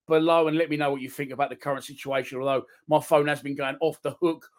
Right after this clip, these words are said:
all week and I've seen lots and lots of your comments. Not all of you are convinced that Neil Harris is the man for the job, but I will remind you, forget next season.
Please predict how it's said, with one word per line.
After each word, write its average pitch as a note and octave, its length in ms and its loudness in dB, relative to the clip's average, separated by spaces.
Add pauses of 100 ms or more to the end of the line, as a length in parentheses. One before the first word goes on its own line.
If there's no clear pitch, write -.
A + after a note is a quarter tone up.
(160)
all D3+ 140 0
week D#3 260 4
and C#3+ 80 -2
I've C#3 100 -8
seen D3 240 -2
lots D#3 280 0
and D3+ 120 -2
lots D3+ 360 0 (300)
of E3 320 6
your D#3+ 140 0
comments. E3 500 0
Not E3+ 160 0
all F#3+ 240 2
of F3+ 100 0
you F#3 200 -2
are F#3 180 6
convinced F#3 640 0 (240)
that E3+ 100 -2
Neil F3 220 4
Harris F3 420 4
is F#3+ 200 -2
the F3 80 0
man F3 180 4
for D#3+ 80 -6
the D#3 80 -4
job, D#3+ 260 4 (220)
but E3 60 0
I E3 100 8
will E3+ 140 8
remind E3+ 380 4
you, D3 100 -6
forget D#3 400 0
next G3 240 -8
season. D3+ 400 0